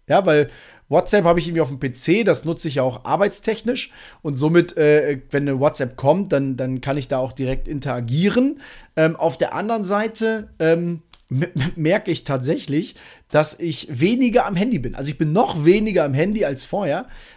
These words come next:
weil einfach diese Social-Media-Apps nicht mehr auf dem Telefon sind. Und, ähm, das ist natürlich total spannend, ähm, das einfach mal auszuprobieren, das einfach mal zu machen und mal zu beobachten,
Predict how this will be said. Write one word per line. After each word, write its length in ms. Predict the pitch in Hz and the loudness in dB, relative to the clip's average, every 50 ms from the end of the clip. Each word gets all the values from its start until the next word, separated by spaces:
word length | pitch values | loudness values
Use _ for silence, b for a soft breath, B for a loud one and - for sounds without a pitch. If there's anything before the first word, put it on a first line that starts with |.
| B B | B B
weil 180 | - 139 147 156 | -2 -2 0 0
einfach 300 | - 160 170 160 175 156 | 0 -2 -2 -2 -2 -4
diese 280 | - - 156 151 151 147 | -4 -4 -6 -4 -4 -4
Social-Media-Apps 840 | - - 151 156 147 - 139 143 170 214 226 175 123 127 - - | -2 -2 -2 -2 -2 -2 -2 0 0 0 0 -2 -2 -4 -8 -8
nicht 140 | 131 123 - | -8 -8 -6
mehr 100 | 131 120 | -8 -10
auf 60 | 117 | -10
dem 100 | 117 113 | -10 -12
Telefon 460 | 117 - 110 110 107 - - 110 110 | -10 -10 -10 -10 -12 -14 -14 -14 -14
sind. 260 | 101 101 - - - _ B B B B B B B B B | -14 -14 -16 -16 -20 _ B B B B B B B B B
Und, 380 | - 151 151 151 151 123 - 147 | 2 4 4 4 2 0 2 4
ähm, 340 | 147 147 147 147 151 139 - _ _ _ _ _ _ _ _ _ _ _ _ _ _ _ _ _ _ _ - - - | 4 4 4 0 -2 -8 -12 _ _ _ _ _ _ _ _ _ _ _ _ _ _ _ _ _ _ _ -20 -12 -6
das 120 | - 135 | -4 -2
ist 80 | 160 180 | 0 0
natürlich 200 | 196 143 175 180 | 0 0 -2 -2
total 240 | - 160 143 160 151 | -2 0 2 2 2
spannend, 560 | - - - - 135 165 226 339 233 - - b b b b b _ | 2 0 -4 -4 -4 -2 -4 -6 -6 -8 -12 b b b b b _
ähm, 720 | - 147 151 156 156 160 160 156 160 160 160 156 160 165 165 - _ _ _ _ _ _ _ _ _ _ - - | 0 2 4 6 6 4 4 2 0 -2 -2 -4 -4 -6 -8 -12 _ _ _ _ _ _ _ _ _ _ -16 -4
das 180 | - 160 165 160 | 0 0 2 2
einfach 180 | 160 180 165 165 | 2 0 0 0
mal 140 | 156 - | 0 0
auszuprobieren, 800 | 92 139 208 240 - - - 269 - - 185 143 131 135 143 147 | 2 4 4 4 4 2 0 0 -2 -2 -4 -2 0 0 0 0
das 160 | 151 143 - - | 0 -2 -2 -2
einfach 300 | 143 165 160 180 160 147 | -2 -2 -2 -2 -4 -2
mal 160 | 147 147 147 | -4 -4 -4
zu 180 | - - - | -4 -6 -4
machen 520 | 123 120 135 185 196 - - 147 185 233 - B B B B B B B B B | -4 -2 -2 -4 -4 -4 -4 -4 -4 -6 -8 B B B B B B B B B
und 400 | 165 165 170 170 156 - - - _ _ _ _ - | 2 2 2 2 -2 -6 -10 -12 _ _ _ _ -6
mal 380 | 139 143 143 147 151 160 160 | -2 0 2 4 2 2 0
zu 460 | - - - - - 156 151 151 156 143 | -4 -6 -6 -4 -2 0 2 2 0 0
beobachten, 1400 | 123 139 - - _ - 185 254 302 302 277 208 156 139 127 - - - _ - 170 165 190 220 247 269 | -2 -6 -8 -4 _ 2 4 6 4 4 4 4 2 2 0 -4 -10 -16 _ -10 -8 -6 -6 -6 -8 -10